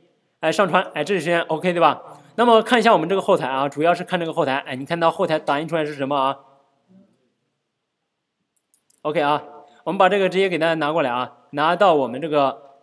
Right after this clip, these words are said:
views 里面，哎，你看一下它的这个，OK 啊，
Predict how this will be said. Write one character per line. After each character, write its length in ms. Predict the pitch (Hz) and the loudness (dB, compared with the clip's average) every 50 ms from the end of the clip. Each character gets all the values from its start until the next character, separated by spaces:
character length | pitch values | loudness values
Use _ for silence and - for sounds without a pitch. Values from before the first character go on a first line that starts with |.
| _ _ _ _ _ _ - | _ _ _ _ _ _ -4
views 320 | 156 185 180 160 - 147 | 0 0 0 0 -2 -6
里 140 | 127 127 123 | -6 -6 -4
面， 280 | 131 147 143 - - _ - | -4 -6 -6 -8 -14 _ -20
哎， 100 | 127 110 | -18 -16
你 160 | 104 135 131 | -16 -16 -16
看 200 | 123 - 165 151 | -10 -6 -6 -4
一 40 | 139 | -2
下 140 | 143 143 135 | -2 -4 -4
它 80 | 135 | -4
的 200 | 127 139 135 131 | -4 -4 -4 -4
这 80 | 131 139 | -4 -4
个， 300 | 127 131 127 123 - _ _ _ - - _ _ _ _ _ _ _ _ _ _ _ _ _ _ - - - - - 185 180 185 185 _ _ 185 _ _ _ 214 202 185 _ _ _ _ _ _ _ _ _ _ _ _ _ _ _ _ _ _ _ _ _ _ _ _ _ _ _ _ _ _ _ _ _ _ | -6 -6 -6 -6 -8 _ _ _ -20 -20 _ _ _ _ _ _ _ _ _ _ _ _ _ _ -20 -18 -18 -18 -20 -20 -20 -20 -20 _ _ _ _ _ _ _ _ _ _ _ _ _ _ _ _ _ _ _ _ _ _ _ _ _ _ _ _ _ _ _ _ _ _ _ _ _ _ _ _ _ _ _
OK 160 | - 160 165 190 | -4 0 0 2
啊， 280 | 180 165 160 160 147 | 2 2 2 0 0